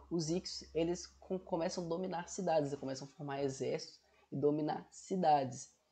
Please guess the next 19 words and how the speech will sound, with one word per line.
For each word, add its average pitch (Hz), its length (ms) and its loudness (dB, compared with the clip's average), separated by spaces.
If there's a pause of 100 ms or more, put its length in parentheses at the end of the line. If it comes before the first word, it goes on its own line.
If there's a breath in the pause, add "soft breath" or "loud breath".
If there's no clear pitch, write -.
(120)
E, 151 80 -2
enfim, 170 360 0
a 175 60 0
região 170 380 0
do 165 120 -2
Baixo 147 340 0
Egito 151 340 -4 (120)
inteiro 180 500 2
vai 196 180 4
para 156 260 4
o 147 40 -6
poder 165 520 -2
dos - 340 -10
íxios. - 640 -8 (1080 soft breath)
Tais - 420 2
íxios 196 600 -4 (220)
que 233 360 -2
iniciam 196 720 0
a 151 200 -6